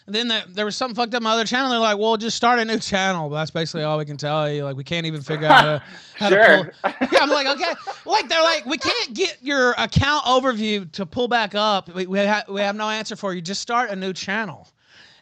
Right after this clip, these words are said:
Speaker 1: And they're like, "No, you're not demonetized. No, we're not doing anything to you. But we can't help you." <laughs> Like, okay.
Speaker 2: Can't help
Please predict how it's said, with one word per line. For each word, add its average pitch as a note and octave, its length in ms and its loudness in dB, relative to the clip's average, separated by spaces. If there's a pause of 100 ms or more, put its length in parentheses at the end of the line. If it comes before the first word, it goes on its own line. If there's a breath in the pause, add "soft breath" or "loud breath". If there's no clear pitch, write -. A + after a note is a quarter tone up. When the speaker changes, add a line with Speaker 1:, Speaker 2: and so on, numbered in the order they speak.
(140)
Speaker 1:
And G3+ 480 -2 (140)
they're G#3+ 180 2
like, A#3 200 2
"No, A#3 240 2
you're C4 160 -2
not A#3+ 240 0
demonetized. A#3 720 0
No, A#3 180 2
we're B3+ 80 0
not A#3+ 180 -2
doing A#3+ 200 -4
anything G#3+ 260 -6
to G#3 140 -6
you. G3+ 340 -2 (560 loud breath)
But G#3+ 380 0
we G#3 100 -4
can't G#3+ 300 -2
help E3+ 320 -4
you." E3+ 80 -2
<laughs> - 80 -10 (360)
Like, - 420 -14
okay. E3 400 -2
Speaker 2:
Can't C#3 220 -12
help B2 280 -6